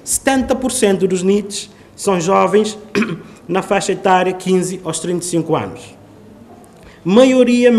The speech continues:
maioritária, principalmente, são, são as mulheres, com uma taxa de cinquenta e três por cento e claramente na faixa etária dos vinte e cinco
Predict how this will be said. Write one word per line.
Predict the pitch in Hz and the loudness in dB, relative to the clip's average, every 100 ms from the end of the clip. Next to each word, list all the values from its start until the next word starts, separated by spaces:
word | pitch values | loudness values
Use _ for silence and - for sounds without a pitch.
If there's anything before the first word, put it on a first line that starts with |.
| 233 254 - | 4 2 -4
maioritária, | 165 202 226 220 208 202 247 277 - - - - - - | 0 4 4 4 4 4 2 -2 -10 -20 -20 -20 -18 -4
principalmente, | 226 220 185 208 202 214 214 | -2 0 0 4 6 4 2
são, | 214 196 190 | 0 0 -2
são | - 175 | -6 -2
as | 180 | -2
mulheres, | 165 170 185 196 202 - - - - - | 0 4 6 4 2 -8 -14 -16 -18 -10
com | - 190 | 0 2
uma | 190 185 | 2 0
taxa | 185 175 180 - 190 - - - - 143 | 2 0 0 -4 -8 -10 -20 -20 -12 -4
de | 180 180 - | -4 -4 -8
cinquenta | - - 180 180 202 196 - 202 - | -8 -4 -2 2 2 2 0 -4 -4
e | |
três | 180 185 185 | -4 -2 -2
por | - 170 | -6 -6
cento | - 190 190 185 262 - - - - - | 0 0 0 -4 -10 -10 -20 -20 -20 -12
e | - | -2
claramente | - 233 208 202 208 220 220 - - - - - - - - - - - - - | 4 4 4 6 4 4 -4 -14 -20 -20 -20 -20 -20 -20 -20 -20 -20 -20 -16 -2
na | 165 185 | 0 0
faixa | 208 196 196 | -2 -2 -2
etária | - 185 180 185 | 2 4 4 2
dos | 170 165 | -2 -2
vinte | 185 - | -2 -2
e | |
cinco | - 180 180 | -4 -2 -4